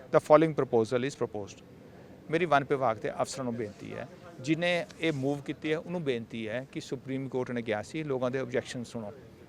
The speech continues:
ਸੁਣਨ ਤੋਂ ਬਾਅਦ ਉਹਦੇ ਉੱਪਰ, ਅ, ਨਿਆਏ ਸੰਗਤ, ਤਰਕ ਸੰਗਤ, according to law, ਕਾਨੂੰਨ ਮੁਤਾਬਿਕ ਕਾਰਵਾਈ ਕਰੋ।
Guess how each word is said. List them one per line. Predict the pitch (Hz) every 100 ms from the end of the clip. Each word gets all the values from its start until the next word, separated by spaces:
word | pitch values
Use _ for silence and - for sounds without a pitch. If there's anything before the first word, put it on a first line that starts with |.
| -
ਸੁਣਨ | - 139
ਤੋਂ | 135
ਬਾਅਦ | 147 147
ਉਹਦੇ | 160 160 139
ਉੱਪਰ, | 147 - 135 175
ਅ, | - - - - 131 127
ਨਿਆਏ | 127 135 139
ਸੰਗਤ, | 147 - 135 127 123
ਤਰਕ | 170 - - 147 147
ਸੰਗਤ, | - 131 123 123 - 175 147
according | 139 135 156
to | 156 160
law, | 139 113 127
ਕਾਨੂੰਨ | 139 139 143
ਮੁਤਾਬਿਕ | 131 113 110 147
ਕਾਰਵਾਈ | - 127 110 104
ਕਰੋ। | 101 101